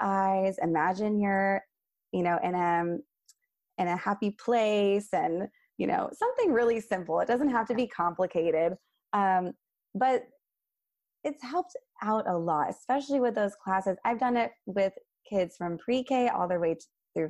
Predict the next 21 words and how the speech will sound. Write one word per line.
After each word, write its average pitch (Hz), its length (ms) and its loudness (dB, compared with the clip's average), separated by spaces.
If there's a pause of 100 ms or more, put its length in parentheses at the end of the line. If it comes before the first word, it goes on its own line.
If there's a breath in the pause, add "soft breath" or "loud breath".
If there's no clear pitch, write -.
fifth. 147 220 -2 (600)
And 170 440 2 (160)
it 220 100 -2
could 202 160 -2
be 190 180 0 (340)
beginning 302 380 0
of 302 120 -4
class, 285 320 2 (680)
you 185 60 -6
know, 175 160 0
a 170 80 2
little 202 220 2
break 202 300 -2
in 208 100 2
the 196 80 0
middle 196 500 0
or 165 280 -2
at - 120 -4
the 175 220 -4
end. 190 360 -2 (460 soft breath)
Teachers 302 440 0